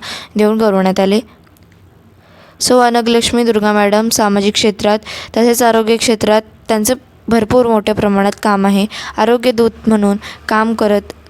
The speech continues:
तसेच विविध संस्थांवरती सुद्धा पदाधिकारी म्हणून कार्यरत आहेत. झेप फाउंडेशन पुणे महाराष्ट्र राज्य पुणे जिल्हा सचिव तसेच युवा ग्रामीण पत्रकार संघ पुणे जिल्हा सचिव सयाजीराजे गायकवाड, मागासवर्गीय सहकारी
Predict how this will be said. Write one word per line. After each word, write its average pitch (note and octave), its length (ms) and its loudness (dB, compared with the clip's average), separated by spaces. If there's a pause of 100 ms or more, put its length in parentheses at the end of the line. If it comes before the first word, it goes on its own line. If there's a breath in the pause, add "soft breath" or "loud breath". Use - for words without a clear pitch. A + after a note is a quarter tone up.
तसेच A#3 240 0
विविध A#3 340 0
संस्थांवरती G#3 760 0
सुद्धा A3 260 0
पदाधिकारी G#3 600 0
म्हणून G3 280 0 (320 loud breath)
कार्यरत A3 500 2
आहेत. F#3+ 200 -2 (400 loud breath)
झेप B3 160 2
फाउंडेशन A#3 460 0
पुणे A#3 240 0
महाराष्ट्र G#3+ 500 0
राज्य G#3+ 260 2
पुणे G#3+ 340 0
जिल्हा G#3+ 340 0 (500 loud breath)
सचिव A3 380 0
तसेच A3 360 0 (340 loud breath)
युवा A3 300 2
ग्रामीण G#3+ 340 0
पत्रकार G3+ 440 -2
संघ G3+ 260 0
पुणे G#3+ 400 0
जिल्हा A3 240 0
सचिव G#3+ 380 0 (440 loud breath)
सयाजीराजे A#3 720 0
गायकवाड, G#3 440 0 (840 loud breath)
मागासवर्गीय G#3+ 880 0
सहकारी G#3 640 0